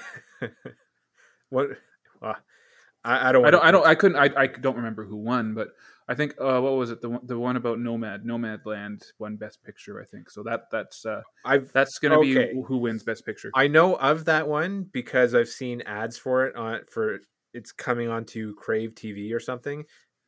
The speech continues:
Speaker 1: It
Speaker 2: Oh, is
Speaker 1: stars
Speaker 2: it?
Speaker 1: Frances McDormand or whatever
Speaker 2: Yep,
Speaker 1: her name
Speaker 2: yep,
Speaker 1: is.
Speaker 2: yep, yep, yep, yep.
Speaker 1: That's all I know about it. <laughs>
Speaker 2: Yeah, and she's not gonna show up to, she's not gonna even show up. That's not, you know, she's,
Speaker 1: Yeah.
Speaker 2: she's, like, anti-Hollywood.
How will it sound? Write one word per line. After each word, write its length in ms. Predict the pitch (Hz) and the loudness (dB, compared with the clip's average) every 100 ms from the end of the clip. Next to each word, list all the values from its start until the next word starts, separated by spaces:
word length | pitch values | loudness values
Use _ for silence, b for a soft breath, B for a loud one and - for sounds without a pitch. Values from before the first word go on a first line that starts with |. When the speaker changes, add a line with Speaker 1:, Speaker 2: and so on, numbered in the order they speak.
| - | -8
Speaker 1:
It 160 | 127 | -8
Speaker 2:
Oh, 520 | - - - 135 127 131 | -8 -16 0 4 6 6
is 80 | |
Speaker 1:
stars 0 | 151 | 2
Speaker 2:
it? 100 | 151 | -4
Speaker 1:
Frances 680 | - 131 139 - 143 - - | -2 -2 -2 -4 -6 -6 -10
McDormand 720 | 123 _ - 123 143 180 208 _ - | -12 _ -4 -4 -4 -8 -10 _ -8
or 220 | 117 110 | -6 -4
whatever 220 | 123 165 | -2 -2
Speaker 2:
Yep, 60 | 147 | -2
Speaker 1:
her 60 | |
name 140 | 151 156 | -6 -6
Speaker 2:
yep, 100 | 190 | -4
Speaker 1:
is. 60 | |
Speaker 2:
yep, 120 | 175 175 | -6 -6
yep, 120 | 170 170 | -10 -8
yep, 120 | 170 _ - | -10 _ -10
yep. 160 | 165 - _ _ - | -10 -12 _ _ 0
Speaker 1:
That's 160 | 123 | 2
all 160 | 135 135 | 4 2
I 80 | 131 | 2
know 140 | 120 | 0
about 220 | 107 101 | -2 -6
it. 100 | 92 - | -10 -18
<laughs> 100 | B B B B | B B B B
Speaker 2:
Yeah, 100 | 117 | -6
and 120 | 117 | -4
she's 180 | 180 185 | -2 2
not 120 | 196 | 2
gonna 120 | 196 185 | 2 0
show 200 | 180 175 | 0 0
up 120 | 175 | 0
to, 180 | 175 170 | -4 -4
she's 240 | - 185 | -6 -4
not 180 | 185 185 | -4 -4
gonna 140 | 185 180 | -6 -6
even 240 | 175 170 | -4 -6
show 240 | - 170 | -4 -2
up. 300 | 170 - - - | -2 -4 -10 -14
That's 240 | 143 143 147 | -12 -6 -4
not, 280 | 143 156 | -4 -6
you 80 | 143 | -6
know, 100 | 135 | -4
she's, 220 | 131 156 147 | -4 -6 -8
Speaker 1:
Yeah. 100 | 95 | -8
Speaker 2:
she's, 200 | 165 147 | -8 -4
like, 200 | 139 - | -4 -4
anti-Hollywood. 680 | 131 139 135 117 113 107 | -4 -2 -2 -2 -2 -4